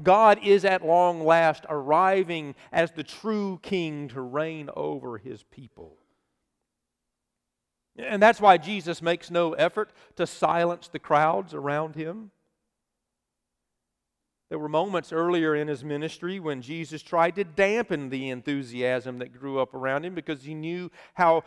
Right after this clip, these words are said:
likely it was that people would misinterpret what that meant and who he was.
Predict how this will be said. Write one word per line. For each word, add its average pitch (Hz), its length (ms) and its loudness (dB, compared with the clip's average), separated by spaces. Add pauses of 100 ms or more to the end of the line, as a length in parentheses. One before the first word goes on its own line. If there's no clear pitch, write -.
(100)
likely 175 520 2
it 165 100 -4
was 165 380 2
that 143 180 -6
people 170 320 -6
would 135 180 -6
misinterpret 185 840 -4
what 147 200 -4
that 135 220 -4
meant 135 380 -8
and 135 180 -8
who 156 140 -10
he 127 220 -18
was. 190 840 0